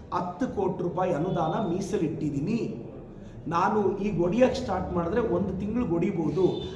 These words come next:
ಆದ್ರೆ ಇದು ಟೆಂಡರ್‌ಗೆ ಹೋಗಿ ಟೆಕ್ನಿಕಲ್ ಕ್ಲಿಯರೆನ್ಸ್ ಆಗಿ ಏನಾದ್ರೂ ನಾಲ್ಕೈದು ತಿಂಗ್ಳು ಇದು ಡಿಲೇ ಆಗಿಬಿಟ್ರೆ ನನ್ನ ಅಂಗಡಿಗಳೆಲ್ಲ ಒಡೆದ್ಬಿಟ್ಟು ಮತ್ತೆ ಬೇಸಿಕ್ ಟ್ರಾನ್ಸ್‌ಪೋರ್ಟೇಷನ್ ನಗರದಲ್ಲಿ ಸಮಸ್ಯೆ ಆಗುತ್ತೆ.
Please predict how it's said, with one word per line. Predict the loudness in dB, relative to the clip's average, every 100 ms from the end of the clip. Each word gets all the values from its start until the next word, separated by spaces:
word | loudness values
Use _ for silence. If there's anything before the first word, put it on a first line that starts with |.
| 0
ಆದ್ರೆ | 2 4 2
ಇದು | 2 -2 -2
ಟೆಂಡರ್‌ಗೆ | 0 2 2 2 4
ಹೋಗಿ | 4 2 -2
ಟೆಕ್ನಿಕಲ್ | -2 -4 -2 -4 0 0
ಕ್ಲಿಯರೆನ್ಸ್ | 2 2 2 0 -2
ಆಗಿ | -2 2 2
ಏನಾದ್ರೂ | 2 2 2
ನಾಲ್ಕೈದು | 2 2 0 2 0 0
ತಿಂಗ್ಳು | -2 -2
ಇದು | 0 0
ಡಿಲೇ | 0 0
ಆಗಿಬಿಟ್ರೆ | 4 4 2 -2 -4 -4 -4 -4 -8 -12 -8
ನನ್ನ | -4 0
ಅಂಗಡಿಗಳೆಲ್ಲ | 2 2 4 2 2 2
ಒಡೆದ್ಬಿಟ್ಟು | 2 0 -2 -2 -2
ಮತ್ತೆ | 0 0 2
ಬೇಸಿಕ್ | 0 4 4 4 2 0
ಟ್ರಾನ್ಸ್‌ಪೋರ್ಟೇಷನ್ | -2 -2 0 -2 0 -2 -2
ನಗರದಲ್ಲಿ | -2 -2 0 0
ಸಮಸ್ಯೆ | 0 -2 -2 -2
ಆಗುತ್ತೆ. | -2 -2 0 0 0 -8